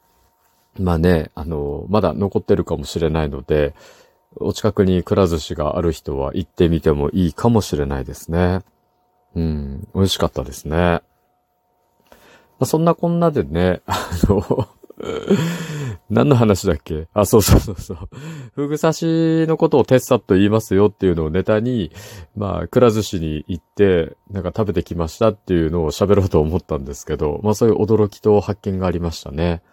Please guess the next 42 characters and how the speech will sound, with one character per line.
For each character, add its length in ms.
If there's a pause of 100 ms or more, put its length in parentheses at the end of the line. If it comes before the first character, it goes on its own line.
(480)
は 320
い。 120 (680)
ま 80
あ、 20
皆 220
さ 120
ん 100
も 100
ね、 300
あ 100
の、 540
フ 120
グ 120
刺 160
し 140
と 100
か 140
好 60
き 220
な 80
人 260
は 140
く 120
ら 120
寿 120
司 140
に 240
行 120
っ 40
て 420
み 120
て 80
も 140
い 100
い 40
か 120
も 80
し 140
れ 60
ま 120
せ 160
ん。 140